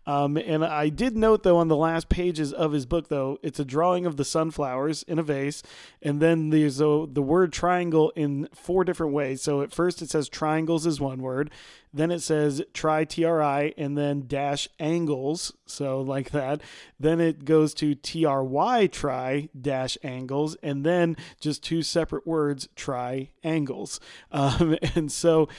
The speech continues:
again, this is quite amazing. Uh, there's a lot of stuff that could probably be gleaned from that. Beard asks him if he came up with it by himself.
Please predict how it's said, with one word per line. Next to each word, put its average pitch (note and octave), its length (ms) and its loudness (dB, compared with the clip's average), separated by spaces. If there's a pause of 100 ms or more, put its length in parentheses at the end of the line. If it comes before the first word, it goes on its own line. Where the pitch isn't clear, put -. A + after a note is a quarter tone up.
(240)
again, F3+ 300 4
this G3+ 180 2
is F3+ 140 -4
quite B3+ 300 2
amazing. D#3+ 540 2
Uh, D3 440 0
there's D3+ 220 2
a D3+ 40 0
lot D#3+ 240 4
of D3 60 -2
stuff D#3 200 -2
that C#3+ 80 -2
could C3+ 100 -6
probably C#3+ 220 2
be C#3 100 -2
gleaned D3 240 0
from C#3+ 100 -6
that. C#3+ 200 -2
Beard G3+ 260 2
asks F3 320 0
him F3 100 -2
if D3+ 100 -2
he D#3 80 -2
came D#3 180 -2
up D#3 120 -2
with D#3+ 140 0
it D3+ 80 -2
by C#3+ 140 0
himself. D3+ 580 0